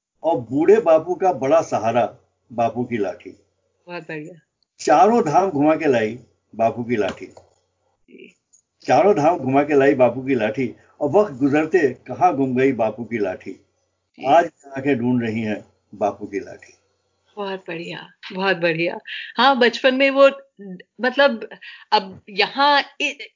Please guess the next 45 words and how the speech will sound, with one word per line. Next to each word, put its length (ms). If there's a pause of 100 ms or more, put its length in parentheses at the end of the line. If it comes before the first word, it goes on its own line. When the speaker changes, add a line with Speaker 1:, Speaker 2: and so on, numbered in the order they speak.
(160)
Speaker 2:
इस, 480
मतलब, 440
सि-, 320
सिलिकॉन 460
वैली 240
में 200
बैठे 520 (160)
ये 140
तो 140
नहीं 180
कह 140
सकते 340
कि 100
बच्चे 300
अपने 200
पिता 280
से 340 (120)
उस 220
तरह 220
से 160
डरते 440
हैं 200
जैसे 300
हम 340 (440)
भारत 360
में 100
अपने 220
बचपन 420
में, 240 (380)
मतलब, 300
पिता 240
के 160
नाम 340
से 320
एक 160 (120)
थोड़ा 220
सा 160
भय 280
पैदा 300
होता 340
था 160
कि 140
कुछ 320
भी 100
गलत 440